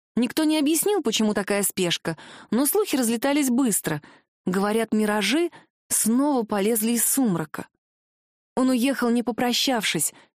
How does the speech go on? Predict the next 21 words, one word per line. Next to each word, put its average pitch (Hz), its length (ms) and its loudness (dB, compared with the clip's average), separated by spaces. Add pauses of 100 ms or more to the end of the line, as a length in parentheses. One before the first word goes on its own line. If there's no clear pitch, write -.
(360)
но 233 80 2
я 269 140 2
не 302 100 2
сомневалась, 294 640 2
что - 160 -2
Даниэль 233 400 2
черкнёт 254 460 -2
хотя 190 260 0
бы 185 100 0
пару 185 200 0
строк, - 340 -2
когда 165 260 -2
представится 180 580 -2
возможность, 190 680 0 (220)
чтобы 208 320 0
успокоить 202 640 -2
меня. 156 340 -2 (1120)
Я 202 220 0
бежала 247 360 2
к 220 80 0
двери, 233 400 0